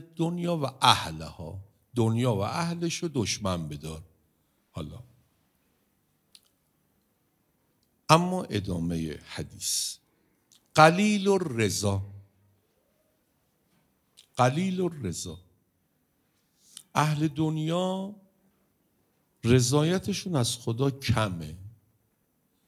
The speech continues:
همش برا خدا اوستاگری می‌کنن. خدا رحمت کنه استاد ما مرحوم آیت الله خوشوقت،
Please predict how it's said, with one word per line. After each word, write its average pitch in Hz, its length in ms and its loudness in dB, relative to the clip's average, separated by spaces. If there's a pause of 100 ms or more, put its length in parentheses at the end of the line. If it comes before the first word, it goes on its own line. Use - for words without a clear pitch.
(120)
همش 175 420 2
برا 131 320 -2
خدا 131 320 -2
اوستاگری 98 840 2
می‌کنن. 78 540 -6 (2250)
خدا 120 220 4
رحمت 123 500 0
کنه 98 220 -2
استاد 101 460 0
ما 95 160 0
مرحوم 92 380 -2
آیت 87 260 -6
الله 90 220 0
خوشوقت، 117 840 2